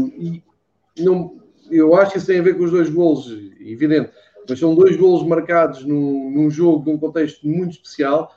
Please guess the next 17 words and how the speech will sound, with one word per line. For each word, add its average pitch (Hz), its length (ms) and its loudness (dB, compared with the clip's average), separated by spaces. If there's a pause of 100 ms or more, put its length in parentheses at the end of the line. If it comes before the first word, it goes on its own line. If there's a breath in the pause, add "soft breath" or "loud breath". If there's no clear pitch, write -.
(320 soft breath)
eh, 135 540 0
e 151 180 0
acho 165 320 -2
que 170 520 0
ele 170 300 2
não 196 220 2
vai 170 240 -2
para 170 120 2
o 156 100 2
banco, 170 360 -2 (240)
ou 117 120 -12
não 131 160 -4
é 147 60 -2
convocado, 147 500 -4
se - 60 -20
tu 131 100 -16
quiseres, 143 440 -2